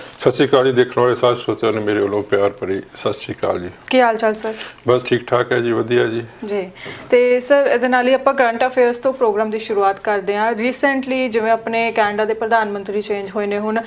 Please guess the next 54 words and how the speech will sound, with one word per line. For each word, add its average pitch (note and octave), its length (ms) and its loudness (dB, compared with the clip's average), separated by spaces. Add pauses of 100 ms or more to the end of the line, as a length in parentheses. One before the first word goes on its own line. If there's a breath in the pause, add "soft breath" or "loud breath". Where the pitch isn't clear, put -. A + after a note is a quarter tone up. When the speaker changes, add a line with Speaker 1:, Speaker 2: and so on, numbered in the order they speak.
(280 loud breath)
Speaker 2:
ਮਾਰਕ A#3 240 2
ਕਾਰਨੀ A#3 300 2
ਬਣ G#3+ 240 0
ਗਏ G#3 100 0
ਨੇ, G#3+ 120 -2
ਤਾਂ C4 140 2
ਉਹਨਾਂ B3 200 2
ਦੇ C4+ 80 6
ਵੱਲੋਂ B3+ 280 4
ਕਾਰਬਨ A#3+ 520 2
ਟੈਕਸ B3+ 320 -2
ਆਫ G#3+ 260 2
ਕਰ G#3 160 -2
ਦਿੱਤਾ G3 320 -2
ਗਿਆ F#3+ 280 0
ਆ, - 60 -8 (320 loud breath)
ਤਾਂ D4 80 6
ਉਹਦੇ D4+ 240 4
ਨਾਲ D#4 160 2
ਕੀ D4+ 220 0
ਫਾਇਦਾ G#3+ 340 2
ਹੋਵੇਗਾ? F3+ 420 -4
Speaker 1:
ਅਹ, - 920 -2
ਕਾਰਬਨ D3 360 4
ਟੈਕਸ E3+ 240 2
ਪਹਿਲਾਂ D#3 300 4
ਤਾਂ D#3 140 4
ਆਪਾਂ C3+ 520 2 (100)
ਥੋੜ੍ਹਾ C3+ 220 4
ਜਿਹਾ C3+ 120 6
ਦੱਸ A2+ 280 2
ਦਈਏ A2+ 100 4
ਆਪਣੇ, A2 240 0
ਕਾਰਬਨ A2 300 2
ਟੈਕਸ A2+ 180 2
Speaker 2:
ਹਮ। - 80 -10
Speaker 1:
ਹੁੰਦਾ F#2+ 220 2
ਕੀ F#2 200 -4
ਸੀ? G2 120 -4
Speaker 2:
ਜੀ। G#2+ 180 -2
Speaker 1:
ਕਾਰਬਨ B2 260 2
ਟੈਕਸ C3 240 0
ਕੀ B2+ 120 2
ਸੀਗਾ B2 300 2
ਕਿ B2 160 4
ਜਿਹੜਾ A#2+ 580 4
ਆਪਣਾ, A2 500 2
ਅਹ, - 840 -2
ਕਾਰਾਂ A#2 360 4
ਚੱਲਦੀਆਂ, A2 640 2
ਟਰੱਕ A#2 260 2
Speaker 2:
ਹਮ। A2 60 -6
Speaker 1:
ਚੱਲਦੇ A2 500 4
ਆ, A2 80 2